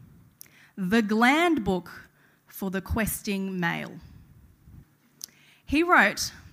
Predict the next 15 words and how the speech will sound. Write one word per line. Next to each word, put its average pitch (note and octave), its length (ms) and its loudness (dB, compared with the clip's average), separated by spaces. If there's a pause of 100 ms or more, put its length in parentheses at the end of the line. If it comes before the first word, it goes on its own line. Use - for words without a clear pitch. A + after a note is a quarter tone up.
that B3 140 2
a B3+ 80 6
woman's D#4+ 400 2
healthy F4+ 500 -2
pituitary C4 640 -6
gland F3 520 0 (380)
might B3 280 2
enhance B3+ 680 0 (240)
the G3+ 140 -2
size G#3+ 760 2
and F#3 180 -4
shape F3+ 460 0 (280)
of E3+ 200 -8
her D#3+ 160 -8
breasts. E3 640 -8